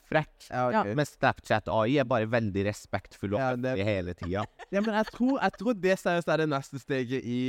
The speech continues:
Speaker 2: A I, sånn chatbot, da. At de har litt spydighet.
Speaker 3: At du, men det kan du gjøre på, på Open A I. Nei, Chat G P T, så kan du skrive inn sånn, «Svar meg med attitude».
Speaker 2: Ja, ja.
Speaker 1: Og
Speaker 2: Ja.
Speaker 1: kan du det?
Speaker 3: Ja.
Speaker 2: Ja, du kan legit sånn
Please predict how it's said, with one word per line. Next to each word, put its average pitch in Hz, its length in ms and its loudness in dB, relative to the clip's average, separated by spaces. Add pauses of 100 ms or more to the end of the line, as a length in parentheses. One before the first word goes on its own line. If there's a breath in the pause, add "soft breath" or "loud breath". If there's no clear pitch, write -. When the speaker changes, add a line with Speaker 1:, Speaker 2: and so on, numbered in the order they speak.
Speaker 2:
A 120 180 -4 (140)
I, 110 160 -2 (400)
sånn 120 180 -4
chatbot, 151 500 -2
da. 113 120 -4 (220)
At - 200 -2
de 156 80 2
har 143 320 0
litt 131 240 -6
spydighet. 131 480 -2
Speaker 3:
At 330 160 2
du, 285 80 -4
men 359 220 0
det 523 100 2
kan 403 160 0
du 330 80 0
gjøre 302 300 4 (100)
på, 349 140 0 (480)
på - 180 -2
Open 247 240 -2
A 233 40 4 (100)
I. 269 100 0
Nei, 311 240 0
Chat 269 240 -4
G 269 80 -6
P 285 140 -6
T, 339 80 0
så 349 100 -8
kan 311 160 0
du 330 80 -2
skrive 240 320 0
inn 240 140 -2
sånn, 233 240 0 (160)
«Svar 240 420 2
meg 247 240 4
med 233 400 2
attitude». 226 480 -4 (140)
Speaker 2:
Ja, 196 320 2
ja. 165 160 0 (240)
Speaker 1:
Og 160 180 0
Speaker 2:
Ja. 175 80 2
Speaker 1:
kan 107 240 0
du 101 140 -2
det? 151 240 0
Speaker 3:
Ja. 226 220 4
Speaker 2:
Ja, 180 200 2
du 190 80 -4
kan 240 160 2
legit 214 320 0
sånn 160 320 0